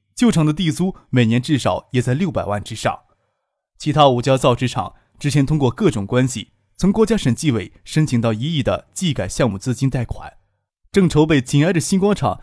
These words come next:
新厂旁边投资建设一座大型的造纸基地，资产整合还刚刚开始，效益还没有显示出来呢。张克预计到，对于六家造纸厂的经营权估价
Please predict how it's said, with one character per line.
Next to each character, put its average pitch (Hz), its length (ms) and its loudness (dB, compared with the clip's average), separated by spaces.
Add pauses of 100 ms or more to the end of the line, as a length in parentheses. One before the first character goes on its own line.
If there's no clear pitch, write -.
新 165 220 -2
厂 127 140 0
旁 120 200 -2
边 139 240 0 (180)
投 131 160 0
资 139 140 0
建 139 180 4
设 117 100 -2
一 113 160 0
座 110 340 -2
大 160 160 0
型 127 140 -2
的 117 60 0
造 160 200 0
纸 98 140 -8
基 131 180 -6
地， 120 280 -8 (360)
资 143 180 0
产 127 140 2
整 120 180 0
合 113 360 0
还 117 200 -4
刚 131 200 0
刚 156 160 0
开 - 200 -6
始， - 240 -16 (300)
效 226 240 6
益 156 80 4
还 - 160 -2
没 190 100 -2
有 214 60 0
显 90 220 -4
示 - 140 -6
出 - 160 -8
来 85 140 -8
呢。 78 160 -16 (880)
张 151 140 4
克 147 120 4
预 135 140 4
计 110 140 -4
到， 98 260 0 (260)
对 202 140 2
于 - 20 4
六 214 120 2
家 208 160 4
造 190 180 2
纸 175 100 -6
厂 143 140 -2
的 110 60 -2
经 147 220 0
营 175 40 0
权 131 180 -2
估 208 200 -4
价 - 280 -4